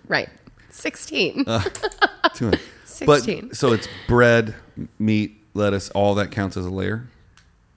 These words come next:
Speaker 1: No. Like, each thing is a layer.
Speaker 2: Right.
Speaker 1: Each, yeah.
Speaker 2: One piece of bread, one
Speaker 1: One
Speaker 2: layer.
Speaker 1: layer.
Speaker 2: One piece of bologna.
Speaker 1: One layer.
Speaker 2: Piece of cheese.
Speaker 1: One layer.
Speaker 2: Sixty is all they could do?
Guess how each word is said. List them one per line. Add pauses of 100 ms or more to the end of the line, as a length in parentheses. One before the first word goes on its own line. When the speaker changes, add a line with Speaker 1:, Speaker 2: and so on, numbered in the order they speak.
(140)
Speaker 1:
No. (100)
Like, (120)
each
thing
is
a
layer. (280)
Speaker 2:
Right.
Speaker 1:
Each,
yeah.
Speaker 2:
One
piece
of
bread, (300)
one
Speaker 1:
One
Speaker 2:
layer. (100)
Speaker 1:
layer. (160)
Speaker 2:
One
piece
of
bologna. (120)
Speaker 1:
One
layer. (220)
Speaker 2:
Piece
of
cheese. (160)
Speaker 1:
One
layer. (220)
Speaker 2:
Sixty
is
all
they
could
do?